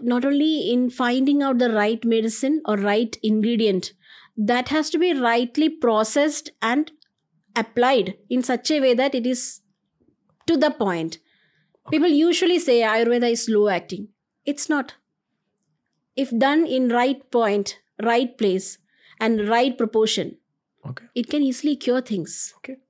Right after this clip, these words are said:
Speaker 2: What, uh, deteriorates in your thirties?
Speaker 1: In thirties, uh, it is the luster, prabha, your aura that is deteriorating.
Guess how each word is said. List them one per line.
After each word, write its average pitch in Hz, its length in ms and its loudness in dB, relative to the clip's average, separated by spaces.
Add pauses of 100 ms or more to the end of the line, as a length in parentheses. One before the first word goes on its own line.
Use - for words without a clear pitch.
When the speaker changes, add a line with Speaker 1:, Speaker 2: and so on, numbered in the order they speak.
(120)
Speaker 2:
What, 131 400 -4
uh, 120 360 0
deteriorates 127 720 -4
in 127 80 -4
your 127 80 -4
thirties? 143 600 -10 (200)
Speaker 1:
In 285 160 2
thirties, 285 500 0
uh, 285 280 -2 (120)
it 240 180 -2
is 262 200 0
the 285 160 0
luster, 214 600 -2 (380)
prabha, 208 400 0 (680)
your 226 220 0
aura 247 480 2 (640)
that 220 160 -2
is 233 140 0
deteriorating. 180 840 -2